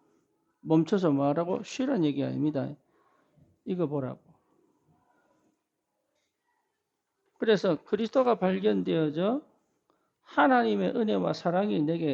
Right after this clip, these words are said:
임할 때에 내가 쉴 수 있는 거예요. 그래서 내 마음이 여-, 여유가 생기고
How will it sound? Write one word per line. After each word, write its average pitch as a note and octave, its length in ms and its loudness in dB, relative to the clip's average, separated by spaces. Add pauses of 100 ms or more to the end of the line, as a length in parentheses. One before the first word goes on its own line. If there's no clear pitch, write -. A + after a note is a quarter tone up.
임할 B3+ 460 0
때에 A#3+ 560 2
내가 D3 240 -4
쉴 G3 260 -8
수 - 100 -12
있는 B2+ 260 -6
거예요. - 200 -20 (4000)
그래서 G#3 460 2
내 G3 180 2
마음이 F3 460 2
여-, C#3 200 0
여유가 E3+ 360 0
생기고 D#3+ 680 -2